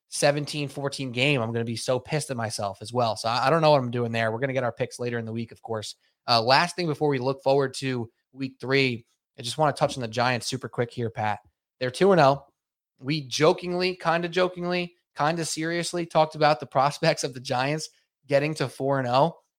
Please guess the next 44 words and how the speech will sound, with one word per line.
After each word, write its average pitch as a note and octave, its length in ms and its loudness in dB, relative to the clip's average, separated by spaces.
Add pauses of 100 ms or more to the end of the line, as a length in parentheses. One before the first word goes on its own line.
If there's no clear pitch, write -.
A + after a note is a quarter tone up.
Well, C3 140 2
they're C#3+ 160 6
at G3+ 180 6
two G#3 220 2
and E3 100 2
oh B2+ 100 2
right B2+ 240 2
now, A#2+ 220 0
Pat. B2 380 2 (280)
They B2+ 100 -6
beat C3+ 240 -6
the - 60 -8
Titans D#3+ 460 2
by C#3 180 4
one. D#3+ 460 2 (240)
They A#2+ 80 -8
beat C3+ 180 -8
the C#3 60 -12
Panthers D3 400 -4
by C3+ 220 2
three. D3 520 -2 (240)
Less C#3+ 380 2
fluky E3+ 500 -2
against D#3 280 0
the C#3 60 -8
Panthers, D3+ 380 -4
I D#3 120 6
would D#3 120 -4
say, D#3+ 320 2 (320)
despite D3 480 0
not D3 240 0
being, E3 260 -4
like, C3 200 -2
a A#2 100 -4
super C#3+ 320 -8
commanding C3 600 -4
victory, D3 380 -4
right? C#3 200 0
They C3+ 80 -10
just B2+ 200 -6
got B2 220 -2
the C3 60 -12
job A#2+ 300 2
done. B2 300 0